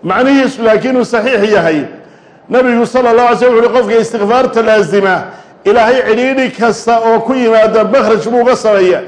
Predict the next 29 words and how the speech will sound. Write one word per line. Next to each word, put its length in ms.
Hammi 340
kasta 320
oo 60
ku 60
yimaada 340
faraj 360
iyo 200
meel 160
uga 180
baxo 220
Ilaahay 180
uga 140
sameeyaa. 360
Meel 280
aanu 260
ka 80
malaysanayna 580
Ilaahay 440
waa 360
ka 60
arsaaqa." 480
Fadlu 320
tasbiixi 720
wa 80
tahmiidi 600
wa 160
tahliili 500
wa 140
takbiir. 580